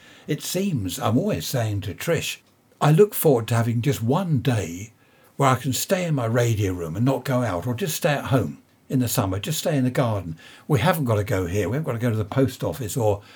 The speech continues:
we haven't got to go here or there or whatever. Just one day where we can stay at home. And, you know,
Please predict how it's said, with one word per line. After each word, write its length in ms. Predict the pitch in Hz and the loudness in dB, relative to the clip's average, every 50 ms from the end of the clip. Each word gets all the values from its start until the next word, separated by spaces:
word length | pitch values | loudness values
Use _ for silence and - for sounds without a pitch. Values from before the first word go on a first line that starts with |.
| - - - | -20 -16 -2
we 80 | - 131 | 0 0
haven't 140 | 127 139 143 | 2 2 0
got 60 | 127 | -2
to 80 | 120 | -2
go 160 | 110 117 117 107 | 0 0 0 0
here 360 | 87 117 135 135 120 110 95 | 0 2 2 2 2 2 0
or 200 | 87 90 101 87 | 0 0 0 0
there 320 | 113 131 131 131 123 104 | 0 0 0 0 0 -2
or 100 | 95 101 - - | -2 -4 -6 -6
whatever. 540 | 233 - 143 131 156 151 117 98 76 76 - _ _ _ _ _ _ _ _ _ _ | -2 -2 0 2 2 0 0 0 -4 -6 -10 _ _ _ _ _ _ _ _ _ _
Just 180 | - 156 - | -2 -2 0
one 360 | 123 127 139 180 185 175 165 | 0 0 0 0 0 0 2
day 240 | 151 151 135 123 110 | 2 2 2 2 0
where 160 | 101 107 107 | 0 0 0
we 120 | 113 120 113 | 0 0 -2
can 140 | - 117 101 | -4 -6 -8
stay 300 | - - - 120 107 104 | -6 -4 -2 0 0 0
at 80 | 101 | -2
home. 300 | 95 104 117 95 90 - - - - - - - - | -2 -2 -2 -2 -4 -6 -10 -18 -20 -20 -20 -6 -2
And, 180 | 160 135 - | 0 0 0
you 80 | 185 175 | 0 0
know, 280 | 160 139 123 120 127 | 2 4 4 2 2